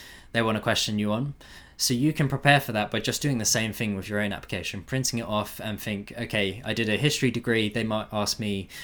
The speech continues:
why I didn't go into academia or pursue that further. Uh,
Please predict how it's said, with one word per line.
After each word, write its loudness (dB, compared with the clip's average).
why 4
I 4
didn't -2
go 4
into -2
academia 0
or -4
pursue -4
that -6
further. -2
Uh, -4